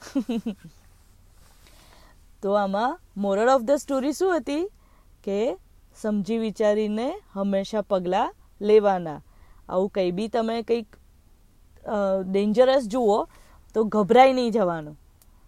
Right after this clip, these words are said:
સમજી વિચારીને idea કરીએ, મગજ ચલાવીએ તો solution મળી જાય. બરાબર? ચાલો બચ્ચા પાર્ટી, હું આશા રાખું છું કે તમને આ વાર્તા સાંભળવાની મજા આવી હશે.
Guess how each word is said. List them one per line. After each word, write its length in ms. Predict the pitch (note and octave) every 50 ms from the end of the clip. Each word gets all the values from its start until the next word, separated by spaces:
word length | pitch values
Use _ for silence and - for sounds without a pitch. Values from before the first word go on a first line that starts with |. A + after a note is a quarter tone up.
| _ _ - -
સમજી 340 | - G#3 G#3 G#3 F3 G#3+ A3
વિચારીને 520 | G#3+ G#3+ F#3 - G#3 G3+ G3 G#3+ G3+ G#3
idea 360 | G#3 G3+ F#3+ F#3+ F#3+ G#3+ A3
કરીએ, 440 | A3+ - D4+ E4 F4+ D#4+ C#4 C4+ C4 - - - -
મગજ 280 | F#3 F#3 F#3 G3 G#3 - -
ચલાવીએ 500 | C#4+ D4+ E4 D#4+ D4 A#3 A3 A3 C4 C#4+ - - - - - _ -
તો 100 | G3+ G3
solution 680 | G#3+ - A#3 F#3+ F3 F#3 F#3 G3+ - - A3+ A3 B3 D#4 B4 B4+ - _ - - _ - -
મળી 380 | A3 B3 C#4 C#4 C4+ B3+ B3
જાય. 480 | G#3 G#3 G3+ F#3 F3 D#3+ D3 C#3+ D3 D3 - _ _ _ _
બરાબર? 400 | - E3 E3 E3 E3+ F3+ A#3 D#4 A4 B4+ - _ _ _ _ _ _ _ _ _ _ _ _ -
ચાલો 240 | A#3+ B3+ B3+ B3
બચ્ચા 280 | A3 G#3 G3+ F3+ - F3+
પાર્ટી, 420 | E3+ - E3 D#3 D3 - D#3 D3+ - _ _ _ _ _ _ -
હું 180 | G#3 A3 A3+
આશા 240 | A3 A3 - B3 A#3+
રાખું 300 | A#3+ B3 B3 - C4+ B3+
છું 260 | - C#4 D4+ F#4 B4 - - - _ -
કે 80 | G#3+
તમને 300 | G#3 - A3 G#3 G3+ G3+
આ 100 | G#3 G#3
વાર્તા 300 | G#3 G3+ G3 F#3+ G3 G#3
સાંભળવાની 580 | G#3 - A3 G3+ F#3+ G3+ G3+ G3+ G3 G3+ B3 F#4 C5+ - - _ _ -
મજા 260 | A3 A#3+ B3 A3+ C#4+
આવી 340 | A#3+ G#3+ G3 F#3 F#3 F3+ E3
હશે. 280 | D#3+ - - D3+ D3+